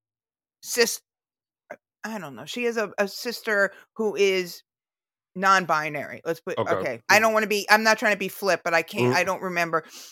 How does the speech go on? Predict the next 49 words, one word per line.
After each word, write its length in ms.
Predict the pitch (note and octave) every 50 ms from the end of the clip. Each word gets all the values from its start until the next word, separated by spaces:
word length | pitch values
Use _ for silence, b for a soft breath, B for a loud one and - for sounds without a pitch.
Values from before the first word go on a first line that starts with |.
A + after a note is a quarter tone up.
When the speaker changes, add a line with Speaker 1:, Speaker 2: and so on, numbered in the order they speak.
| B -
Speaker 2:
Okay. 380 | B2+ A#2+ G#2+ - A3+ A3 A3
Speaker 1:
And, 140 | G#3+ A3 G3+ - -
um, 320 | A3 A3 G#3+ G#3+ G#3+ G#3+ b b b b
she 180 | - - E4 D#4
made 260 | D#4+ D#4+ E4 E4 -
some 120 | E4+ D4 C4+
statement 460 | - - C4+ B3 B3+ B3 B3 - D#3
like, 240 | A3+ G#3+ G#3 G#3 -
you 60 | A#3+
know, 120 | G#3+ G#3
"Next 340 | G#3 A3 C4 D4+ D4+ - -
gay 200 | - C4+ C4+ C4+
pride 440 | C4 - C4 B3 A#3+ A#3+ A#3+ A#3 G#3+
parade, 380 | A3 A3+ G#3+ G#3+ G#3 G3+ F#3 F3+
I 80 | G3+
wanna 240 | A3 A#3+ B3 B3 B3
be 120 | - A#3+ A3+
driven 440 | F#3 - A#3 A#3+ B3 A#3 B3 A3+ A3
through, 440 | F#3+ - - A3+ A#3 A#3 A#3 A3+ A3
and 120 | G3+ G3+
it's, 180 | G#3 G#3 - - -
uh, 100 | F#3+ G3+ E3+ -
in 140 | - A3+ A3
a 100 | A3 G#3
hearse 460 | G3 G3+ A#3 A#3 A#3+ A#3 A3 G3+ - -
or 120 | F#3+ G3
in 60 | G3
a, 120 | F#3+ G3 F3+ B2 D3+ D3+
a 40 | F#3
truck 460 | F3+ - - - A#3+ A#3 A3+ G#3+ -
or 120 | G#3 G3 G3
a 60 | F#3
ca-," 180 | - B3+ A3+ B B B B B B -
and 100 | F4 G4+
it's 180 | G#4 G#4 G#4 -
like, 280 | G4+ G4 F4+ E4+ - _ _ _ _ _ C4+ -
this 200 | F4 G#4+ G#4+ -
is 140 | A4 G4+ -
so 300 | - - F4+ D#4+ E4 F4 F4+ F4+
not 220 | F4 E4 E4 D#4
about 180 | D4+ D4+ C#4+ C#4+
Speaker 2:
Well, 60 | A#3+ -
something 280 | - G3+ G#3 G#3 G3+
like 180 | F#3+ F3 F3 E3+
when 80 | D#3+ D#3
Speaker 1:
you. 60 | F3
Speaker 2:
she 140 | D3+ D#3 D3
dies 600 | - C#3+ C3+ C3 C3+ C3 C3 B2+ B2 A#2+ A2+ -
or 60 | A#2